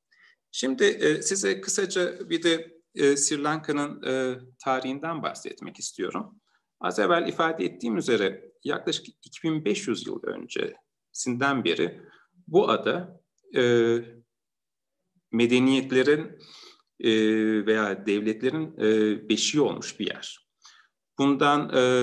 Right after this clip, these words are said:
yaklaşık iki bin üç yüz yıl önce Anaratnapura'da, yani Sri Lanka'nın, e, kuzeybatısında olan ve yaklaşık bin dört yüz yıla yakın başkentlik yapmış olan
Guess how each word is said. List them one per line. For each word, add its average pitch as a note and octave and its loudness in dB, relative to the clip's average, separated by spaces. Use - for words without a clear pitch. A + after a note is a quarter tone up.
yaklaşık C3 0
iki B2 -12
bin C3 -4
üç D#3+ -4
yüz F2+ -2
yıl F2 -2
önce C#3 -6
Anaratnapura'da, A#2+ 0
yani G#2+ -2
Sri - -2
Lanka'nın, A2+ -2
e, G2 0
kuzeybatısında A2+ -2
olan G2 -2
ve G2 2
yaklaşık G#2 0
bin A2+ -6
dört B2 2
yüz G2+ -2
yıla G2 0
yakın F#2 -2
başkentlik - -4
yapmış G#2+ -6
olan F#2+ -6